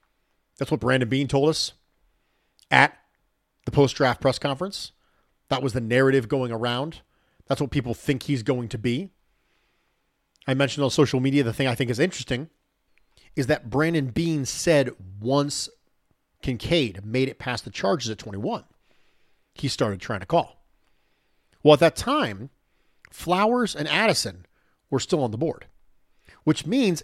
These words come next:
if Brandon Beane is to be believed, Dalton Kincaid is not a consolation prize as a pass catcher. He was a target. It may have been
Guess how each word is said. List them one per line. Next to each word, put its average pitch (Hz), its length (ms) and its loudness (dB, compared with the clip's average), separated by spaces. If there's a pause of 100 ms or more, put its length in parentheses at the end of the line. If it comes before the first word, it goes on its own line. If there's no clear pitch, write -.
if 202 280 4
Brandon 175 340 2
Beane 165 240 2
is 147 220 2
to 139 120 -2
be 120 180 -4
believed, 113 800 -2 (1700)
Dalton 208 260 4
Kincaid 185 420 2
is 139 100 2
not 165 160 -2
a 139 60 0
consolation 147 720 -4
prize - 640 -4 (640)
as 120 120 0
a 110 40 -4
pass 175 260 0
catcher. - 380 -14 (1120)
He 185 100 0
was 147 120 4
a 113 60 -4
target. 220 380 0 (960)
It 196 160 4
may 202 240 4
have 190 180 4
been 151 340 6